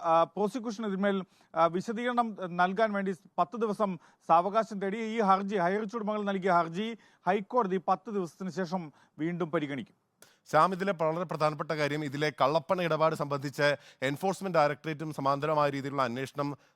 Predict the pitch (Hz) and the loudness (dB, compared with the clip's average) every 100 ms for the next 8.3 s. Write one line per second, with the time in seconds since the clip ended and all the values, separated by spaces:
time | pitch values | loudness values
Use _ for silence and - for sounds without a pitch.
0 | - 117 123 - 147 113 143 - 143 143 | -2 0 0 -2 -8 -6 -6 -6 -8 -4
1 | 165 170 185 _ - 131 135 135 143 156 | -2 -2 -6 _ 0 4 6 4 2 -6
2 | 143 147 156 147 - _ - 151 175 208 | -8 -2 -2 -2 -8 _ -6 -2 0 0
3 | 196 165 170 147 151 156 151 143 131 139 | -2 -6 -8 -8 -6 -2 0 0 -4 -6
4 | 139 135 135 131 131 113 131 131 120 107 | -4 -2 -2 0 -2 -2 -6 -8 -10 -8
5 | 113 - _ _ - 117 151 170 214 202 | -10 -14 _ _ -2 0 2 4 4 2
6 | 202 196 170 156 147 175 170 - 143 147 | -4 -4 -4 -4 -2 -2 -2 -6 -6 0
7 | 165 180 170 139 131 151 151 160 151 127 | 4 4 2 -4 -4 -6 -8 -8 -8 -8
8 | 110 104 | -8 -10